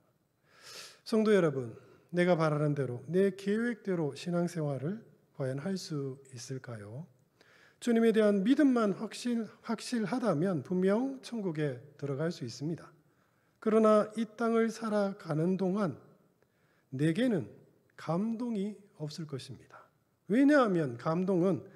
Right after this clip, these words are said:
하나님과 함께 동역함으로써 경험하는 은혜이기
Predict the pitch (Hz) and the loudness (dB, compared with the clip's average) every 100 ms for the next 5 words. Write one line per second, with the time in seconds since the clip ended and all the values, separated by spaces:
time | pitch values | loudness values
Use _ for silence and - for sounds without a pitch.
0 | - _ _ - 190 196 202 190 185 202 | -20 _ _ 0 4 4 4 4 4 4
1 | 196 - 185 185 185 220 254 240 226 226 | 0 2 4 4 0 -2 0 0 0 -4
2 | - 320 302 202 165 156 254 - - - | -4 4 4 6 4 2 -2 -2 -6 -20
3 | _ _ 220 294 247 170 156 123 147 - | _ _ 6 8 6 4 2 -2 -6 -20
4 | - 233 226 175 127 117 131 123 | -8 -4 -2 -2 -2 -6 -10 -10